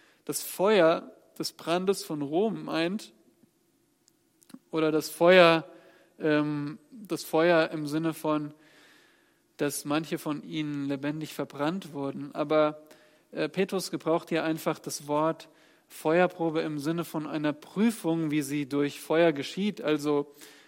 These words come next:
dass, dass Gott den Glauben prüft und er benutzt dieses Sprachbild einer, einer Läuterung, einer, einer Feuerprobe, wie man Metall prüft.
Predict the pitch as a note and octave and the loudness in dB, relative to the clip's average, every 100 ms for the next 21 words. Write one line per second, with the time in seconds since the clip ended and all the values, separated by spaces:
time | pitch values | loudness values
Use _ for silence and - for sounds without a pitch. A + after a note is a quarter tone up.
0 | _ - D3 - - - _ _ _ _ | _ 0 0 0 -10 -14 _ _ _ _
1 | _ D3 - E3+ F#3+ E3 C#3+ D3 F#3 F#3 | _ -6 0 2 4 2 4 6 6 4
2 | C#3+ - - G#3 A#3 - D3 D3 C#3+ - | -6 -8 0 0 0 -4 -2 -2 -2 -6
3 | D3+ G3 - D#3+ D3+ D3 - - _ - | -2 -2 -2 -8 -6 -8 -10 -14 _ -20
4 | - - - E3+ G#3 - - D#3 D3+ C#3+ | -14 -12 0 4 4 2 -6 -2 0 -2
5 | D3 - _ _ _ _ _ _ _ _ | -8 -20 _ _ _ _ _ _ _ _
6 | _ _ - D3+ D3 D3 D3 - - - | _ _ -4 -2 2 0 0 -6 -16 -8
7 | D3+ D3 D3 C#3 _ _ _ _ _ _ | -2 -2 -4 -8 _ _ _ _ _ _
8 | _ - C#3+ F#3 E3+ C3+ C3+ C#3+ D3 D3 | _ 0 2 4 0 -2 -2 -2 -2 -2
9 | D#3+ D3 C#3 C3+ C3 - D#3+ F#3 F3 - | -4 -4 -2 -4 -6 -6 -2 2 0 -2
10 | - C#3+ C#3 C3+ D3 D3+ D3 C#3 - D3+ | -4 -2 -2 -6 -2 -2 -2 -4 -2 0
11 | F#3 F#3 - C#3 C3+ - - | 0 -2 -6 -4 -4 -10 -20